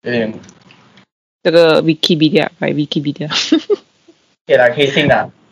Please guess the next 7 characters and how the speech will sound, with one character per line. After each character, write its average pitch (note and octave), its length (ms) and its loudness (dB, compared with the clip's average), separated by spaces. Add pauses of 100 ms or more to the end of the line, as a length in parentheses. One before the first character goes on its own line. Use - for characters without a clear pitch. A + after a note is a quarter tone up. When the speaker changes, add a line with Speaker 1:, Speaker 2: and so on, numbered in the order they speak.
(220)
Speaker 1:
<laughs> F3 500 2
Speaker 2:
所 A3+ 140 4
以 G#3+ 100 6
在 A3+ 480 4
西 A3 280 -2
西 G#3 320 2
里 C#3 440 -2